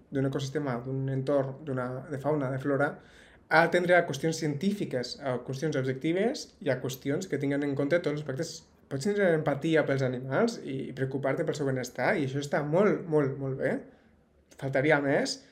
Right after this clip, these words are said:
Lo que has d'entendre també és que una gestió, o sea, un animal, encara que et sembli molt guai, pot ser una plaga i que estem fent, estem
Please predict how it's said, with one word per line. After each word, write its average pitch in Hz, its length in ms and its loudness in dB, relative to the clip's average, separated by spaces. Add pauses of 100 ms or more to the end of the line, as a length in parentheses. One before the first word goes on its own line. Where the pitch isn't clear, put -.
(440)
Lo 160 180 8
que 156 100 6
has 156 140 8
d'entendre 180 400 2
també 180 300 4 (580)
és 170 240 4
que - 220 0 (420)
una 156 180 4
gestió, 170 360 4 (420)
o - 80 -8
sea, 139 160 -2 (460)
un 160 260 2
animal, 170 400 4
encara 143 320 0
que 156 80 0
et 165 80 -8
sembli 156 140 -2
molt 156 160 4
guai, 160 220 6
pot 147 140 0
ser 151 120 0
una 139 100 0
plaga 165 380 2 (580)
i 151 160 2
que 143 120 8 (680)
estem 160 320 2
fent, 175 220 2 (460)
estem 156 280 -2